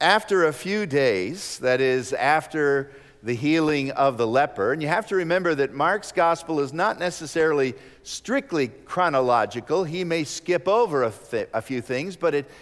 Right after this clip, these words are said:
certainly is after the miraculous healing of the leper that we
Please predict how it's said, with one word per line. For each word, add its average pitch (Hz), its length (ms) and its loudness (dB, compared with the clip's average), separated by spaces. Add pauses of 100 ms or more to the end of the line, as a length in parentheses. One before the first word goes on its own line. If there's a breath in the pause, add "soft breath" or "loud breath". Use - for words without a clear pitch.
(140 loud breath)
certainly 190 420 0
is 170 240 0
after 196 460 2
the 135 280 2 (300 loud breath)
miraculous 165 720 2
healing 175 480 0
of 113 120 -4
the 117 120 0
leper 135 380 2
that 110 180 -2
we 113 320 -4